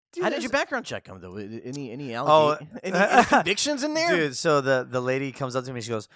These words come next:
Speaker 1: um, <sighs> "Richie, we got a problem with the background check." And I was like, "What? What do you mean you got a problem with the background check?" She goes, "Well,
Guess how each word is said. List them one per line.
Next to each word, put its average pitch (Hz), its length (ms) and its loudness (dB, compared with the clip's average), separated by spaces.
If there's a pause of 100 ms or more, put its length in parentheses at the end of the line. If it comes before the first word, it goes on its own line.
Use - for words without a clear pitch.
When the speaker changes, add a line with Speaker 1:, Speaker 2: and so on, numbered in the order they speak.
(440)
Speaker 1:
um, - 400 -14 (520)
<sighs> - 220 -14
"Richie, 107 280 -12
we 101 140 -18
got 104 100 -16
a 101 40 -18
problem 101 340 -14
with - 100 -20 (180)
the 101 80 -20
background 101 400 -14
check." - 220 -20
And 107 80 -20
I - 20 -20
was 98 100 -20
like, 76 160 -20
"What? 131 320 -20
What 107 100 -20
do 117 40 -20
you 127 80 -20
mean 214 140 -18
you 110 80 -18
got 98 100 -18
a - 40 -20
problem 92 220 -14
with 82 80 -20
the 101 60 -18
background 92 240 -18
check?" 92 160 -18
She - 100 -12
goes, 113 200 -10
"Well, 127 420 -8